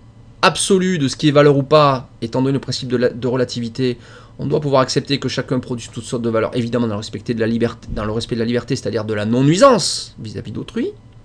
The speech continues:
Mais il n'y a pas de raison donc de bloquer cette production de valeurs,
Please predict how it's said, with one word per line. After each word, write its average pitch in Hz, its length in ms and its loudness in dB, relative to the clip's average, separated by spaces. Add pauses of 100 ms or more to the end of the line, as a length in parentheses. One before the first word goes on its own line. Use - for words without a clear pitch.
(720)
Mais 113 180 -2 (100)
il - 40 -16
n'y - 60 -14
a - 40 -16
pas 107 140 -8
de 101 60 -10
raison 113 300 -6
donc 107 200 -8
de 107 100 -8
bloquer 117 400 -8
cette - 340 -10
production - 380 -16
de - 80 -10
valeurs, 233 320 -4